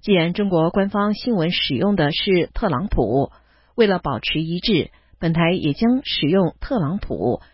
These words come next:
这个翻译名。湖南傅先生来信问道：“近来主流传媒热炒“修昔底德论著”。一些高知名度的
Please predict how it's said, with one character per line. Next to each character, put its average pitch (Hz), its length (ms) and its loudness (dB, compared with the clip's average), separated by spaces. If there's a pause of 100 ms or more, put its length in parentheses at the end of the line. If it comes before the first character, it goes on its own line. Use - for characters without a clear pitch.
(120)
这 143 120 0
个 156 200 0 (100)
翻 160 220 0
译 160 140 2
名。 135 340 0 (1400)
湖 247 180 2
南 254 200 4
傅 277 220 2
先 240 240 4
生 160 220 2
来 143 140 2
信 185 300 -2
问 165 160 2
道 160 280 0 (380)
：“近 320 180 4
来 208 220 4
主 175 240 0
流 151 460 2
传 185 240 0
媒 196 80 2 (160)
热 277 220 4
炒 120 380 -2 (240)
“修 277 380 2
昔 254 320 -2
底 127 340 -4
德 135 220 2
论 214 240 4
著”。 170 280 -4 (500)
一 226 100 -2
些 220 240 2
高 254 300 0
知 262 180 -2
名 196 220 2
度 220 160 2
的 139 240 0